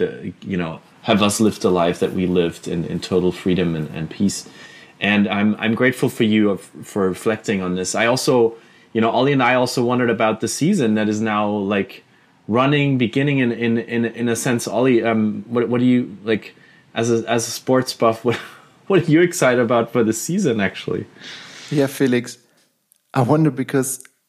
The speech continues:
Speaker 2: we just recently had a talk with Marie Gülich,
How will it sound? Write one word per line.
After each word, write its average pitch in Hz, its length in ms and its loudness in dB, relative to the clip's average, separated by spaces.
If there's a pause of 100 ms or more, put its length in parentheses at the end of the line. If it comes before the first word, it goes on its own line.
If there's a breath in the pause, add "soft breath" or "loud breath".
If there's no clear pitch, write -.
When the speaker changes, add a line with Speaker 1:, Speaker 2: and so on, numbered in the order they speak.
(220)
Speaker 2:
we 127 140 2
just 147 380 -2
recently 143 340 0
had 123 100 2
a 123 80 2
talk 123 380 0
with 117 280 -2
Marie 110 300 0
Gülich, 123 540 0